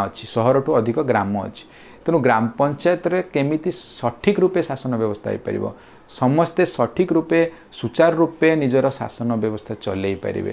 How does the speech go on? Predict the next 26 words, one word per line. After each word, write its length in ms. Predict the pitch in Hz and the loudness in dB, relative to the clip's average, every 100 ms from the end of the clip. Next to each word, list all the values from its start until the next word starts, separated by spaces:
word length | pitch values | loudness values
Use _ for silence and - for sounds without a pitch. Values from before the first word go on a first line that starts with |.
| - | -2
ସମସ୍ତଙ୍କ 420 | - 135 139 156 | 0 0 0 0
ପାଖରେ 260 | 147 143 151 | 0 0 -2
ସଠିକ୍, 480 | - 117 - 170 - - - - - - - | 0 -2 2 0 0 -18 -20 -20 -20 -20 -8
ଆ, 80 | 110 107 104 | -4 -2 0
ଜିନିଷ 300 | 120 147 143 165 | 0 2 2 2
ପହଞ୍ଚି 400 | 131 135 170 - | 4 4 2 -2
ପାରିବ, 320 | 127 107 98 107 117 - - | -2 -2 -2 -4 -6 -12 -12
ସେଇଥିପାଇଁ 520 | - 185 202 151 151 | 2 4 4 -2 -2
ପ୍ରତ୍ୟେକ 460 | 135 120 - 180 147 104 | 0 -2 2 0 0 0
ଗ୍ରାମ 220 | 110 101 - | 2 0 0
ପଞ୍ଚାୟତରେ 400 | 135 131 120 104 | 0 2 2 2
ମୂଳ 260 | 104 139 196 | 4 6 6
ସ୍ତରରୁ, 500 | 202 - 127 104 104 107 - - - - - - - | 4 4 4 4 2 -4 -14 -20 -20 -20 -20 -20 -2
ପ୍ରତ୍ୟେକ 420 | 120 110 - 156 156 - | -2 -2 2 2 2 -6
ଗ୍ରାମରୁ 640 | 104 113 120 156 196 135 101 - - - | -2 2 4 6 6 6 2 -4 -16 -4
ଗ୍ରାମ 220 | 107 107 107 | 0 2 0
ପଞ୍ଚାୟତର 720 | 104 101 - 175 170 - 120 | -2 -4 2 2 2 -2 -2
ସୃଷ୍ଟି 380 | 117 113 101 - | -2 -6 -8 -8
ହେଇଛି, 320 | 92 95 - 110 104 - 120 | -8 -8 -4 -6 -6 -8 0
ଯେମିତି 240 | 117 120 | 2 2
ସମସ୍ତେ 560 | - 104 107 156 156 147 | -2 -2 0 0 0 -4
ଫାଇଦା 380 | 147 101 92 127 | -4 -6 -4 -4
ପାଇପାରିବେ 580 | - - - - - - | -4 -8 -8 -8 -6 -6
ସରକାରଙ୍କର 720 | - - - - - - 110 156 196 - - | -6 -8 -8 -10 -12 -6 -2 0 -2 -8 -20
ସବୁ 240 | - 117 127 | -4 -2 0
ଯୋଜନାର। 520 | 107 95 90 87 98 | -2 -6 -6 -10 -10